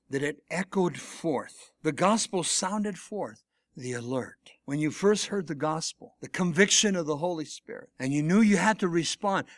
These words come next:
receive Christ or reject Christ, that's our choice. The church at Thessalonica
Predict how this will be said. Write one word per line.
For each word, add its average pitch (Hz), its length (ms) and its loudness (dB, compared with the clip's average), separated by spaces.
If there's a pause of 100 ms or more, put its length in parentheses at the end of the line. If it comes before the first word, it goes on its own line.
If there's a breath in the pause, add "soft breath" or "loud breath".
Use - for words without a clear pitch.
receive 247 640 4
Christ 240 340 2
or 165 80 0
reject 147 480 -2
Christ, 127 320 -4 (280 soft breath)
that's - 260 -8
our - 120 -8
choice. - 680 -14
The 143 100 -4
church - 380 2
at 180 160 -2
Thessalonica 170 800 2